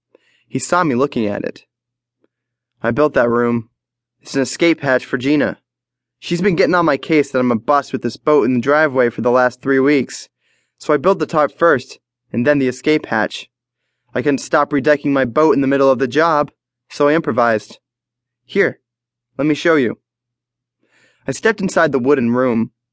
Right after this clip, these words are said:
There was a table with one of those large water dispensers on it, with a funnel attached to the top of it. I sat in the same swivel chair I used to spin circles on and looked at the ladder.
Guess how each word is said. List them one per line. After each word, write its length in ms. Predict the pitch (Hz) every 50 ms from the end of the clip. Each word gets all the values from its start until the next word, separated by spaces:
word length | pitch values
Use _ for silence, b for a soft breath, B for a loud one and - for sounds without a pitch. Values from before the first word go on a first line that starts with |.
| _ _ _ _ _
There 100 | - 143
was 120 | 151 147 147
a 40 |
table 440 | - - - 202 202 208 175 147 123
with 160 | 120 120 -
one 100 | 135 135
of 100 | 139 123
those 200 | 123 131 120 113
large 400 | 120 123 135 143 151 151 143 -
water 300 | - 139 156 165 151 127
dispensers 580 | 110 113 - - 120 117 113 110 - 113 113 120
on 180 | 117 113 120 120
it, 220 | 117 113 - _ _ _ _ _ _ _ _ _ _ _ _ -
with 140 | 151 131 139
a 60 | 135
funnel 460 | - _ - 202 208 196 147 123 117
attached 340 | 117 - 139 131 120 - -
to 100 | 143 127
the 80 | 120 117
top 320 | - - 151 160 165 -
of 80 | 117 -
it. 300 | 98 65 - - - _ _ _ _ _ _ _ _ _ _ _ _ -
I 60 | - 123
sat 260 | - - 202 220 -
in 80 | 180
the 60 | 160 139
same 360 | - - 160 160 170 170 165
swivel 380 | - - - 160 156 143 147
chair 300 | 143 - - 147 143 135
I 20 | 127
used 220 | 131 135 131 -
to 60 | 131
spin 280 | - - - 147 131 123
circles 480 | - - - 127 123 - 131 120 117 127
on 340 | 120 113 110 110 113 - _ _ _ _ _ _ -
and 160 | - 127 135
looked 160 | 147 - -
at 80 | 151 -
the 80 | 123
ladder. 480 | 113 120 127 135 139 120 107 - -